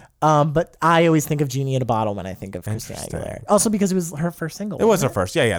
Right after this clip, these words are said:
Speaker 2: No, it was her, it
Speaker 1: so
Speaker 2: was her Baby One More Time.
Speaker 1: Yeah, it's like
Speaker 2: I
Speaker 1: thinking Baby One More Time with Britney.
Speaker 2: I think I would put Come On Over Baby Radio Mix above Genie in a Bottle.
Speaker 1: Okay.
Speaker 2: I think. I love them both. I Turned to, to You is nice. What a Girl Wants Radio Mix is nice. Um,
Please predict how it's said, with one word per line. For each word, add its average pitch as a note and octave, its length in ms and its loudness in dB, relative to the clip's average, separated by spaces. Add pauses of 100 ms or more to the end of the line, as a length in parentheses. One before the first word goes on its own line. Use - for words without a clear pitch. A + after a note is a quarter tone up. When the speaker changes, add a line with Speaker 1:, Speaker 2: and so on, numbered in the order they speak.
Speaker 2:
No, G2+ 40 0
it - 40 -2
was G#2 120 -6
her, G#2+ 120 -2
it - 20 2
Speaker 1:
so F2+ 140 -2
Speaker 2:
was - 140 -2
her A2 100 -6
Baby G#2+ 240 -6
One G2+ 100 -4
More G2+ 100 -6
Time. C3 240 -8
Speaker 1:
Yeah, B2 200 0
it's C3+ 100 -4
like C#3+ 100 2
Speaker 2:
I E3 100 4
Speaker 1:
thinking E3+ 160 0
Baby E3 180 0
One E3+ 100 0
More D#3 80 -2
Time D3+ 180 -4
with C3+ 140 -4
Britney. - 360 -8
Speaker 2:
I D#3+ 120 2
think G#3+ 320 0
I D#3 200 4
would C3+ 380 2
put A#2 320 -2 (300)
Come A2 200 -4
On G2+ 100 0
Over F#2+ 180 -2
Baby F2 720 -6 (140)
Radio G2+ 320 -6
Mix B2+ 400 -8
above E2+ 300 -10
Genie - 220 -18
in - 80 -20
a - 60 -18
Bottle. - 380 -20
Speaker 1:
Okay. D4 340 -6
Speaker 2:
I - 80 -10
think. - 340 -16 (180)
I D#3 100 4
love E3 300 2
them E3+ 140 0
both. A#2+ 380 4
I F#3+ 80 2
Turned A#3+ 240 0
to, D#3+ 220 -8
to D#3+ 100 -4
You E3+ 140 0
is E3 120 -4
nice. C#3+ 460 -4
What C#3+ 140 0
a C3+ 40 2
Girl B2+ 160 2
Wants A2+ 340 2
Radio F#2+ 200 0
Mix F2 240 -4
is E2+ 120 -12
nice. D2 380 -10 (360)
Um, D#2+ 440 -4